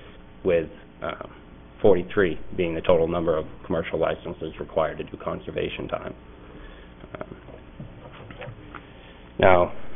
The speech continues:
based on all that, <laughs> uh, if it were down to me to recommend something to the committee, uh, I believe that we do have enough available that we could add one license in addition.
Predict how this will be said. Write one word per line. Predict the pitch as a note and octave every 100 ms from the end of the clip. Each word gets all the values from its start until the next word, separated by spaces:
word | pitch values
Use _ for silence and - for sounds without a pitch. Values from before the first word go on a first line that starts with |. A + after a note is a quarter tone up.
| -
based | A2 A2+ -
on | B2
all | A2 G#2+
that, | G2 G2+ - - - - - B2 - - - - - - - - -
<laughs> |
uh, | F2 D2+ - - - - - - - - - - - - - -
if | -
it | F#2+
were | F2+
down | F#2 G2+
to | G2
me | G2+
to | F#2+
recommend | F#2 F#2 F#2 F#2+ F#2 F2+ - - - - - - - -
something | F#2 E2+ E2+
to | G2 F2
the |
committee, | E2+ F2 E2 E2 - - - - - -
uh, | - - - - - - - -
I | F2
believe | F2+ F2+ F2
that | E2+ E2 - - - - - - -
we | -
do | G2 G2+
have | F#2+
enough | F2+ F#2+ F2+
available | E2+ F#2 F#2+ F#2
that | E2+
we | F2
could | F2 F2
add | F2 E2 - -
one | F#2+ F2+
license | F2+ F2+ F#2 -
in | F#2
addition. | F2+ F#2+ - F2